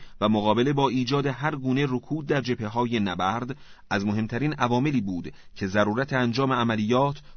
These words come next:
با شرط کسب پیروزی را ایجاب می‌کرد. در واقع تجارب جنگ پس از فتح خرمشهر به مدت چهار سال بر این مسئله تاکید داشت که هر گونه تعلل و اتخاذ تصمیم نامناسب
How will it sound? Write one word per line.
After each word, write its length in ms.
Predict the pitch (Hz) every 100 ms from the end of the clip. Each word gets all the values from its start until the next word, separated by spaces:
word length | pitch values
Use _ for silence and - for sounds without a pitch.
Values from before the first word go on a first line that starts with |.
| -
با 120 | 101
شرط 360 | - 131 131 127
کسب 400 | - 151 - 143
پیروزی 480 | 123 104 95 87
را 240 | 85 87 -
ایجاب 420 | 123 127 131 92 80
می‌کرد. 560 | 80 - 80 71 - - _ _ _ _ _
در 180 | 92 87
واقع 360 | 101 110 131 131 - - -
تجارب 480 | 110 110 117 135 135
جنگ 480 | 113 131 139 143 120
پس 180 | 135 -
از 140 | 120
فتح 280 | 139 143 135
خرمشهر 800 | - 113 101 92 110 131 131 131 - -
به 80 | 107
مدت 360 | 107 101 127 127
چهار 460 | - 120 135 135
سال 400 | 120 107 87 78 - - -
بر 100 | 101
این 240 | 117 120
مسئله 360 | 110 - 107 120
تاکید 480 | 117 113 123 127
داشت 380 | 107 90 90 - - - -
که 120 | 120
هر 200 | 123 160
گونه 240 | 143 147
تعلل 540 | 147 147 127 120 135 160
و 80 | 165
اتخاذ 480 | 151 143 135 117
تصمیم 480 | 107 - 104 - 104
نامناسب 720 | 95 98 90 90 82 - 80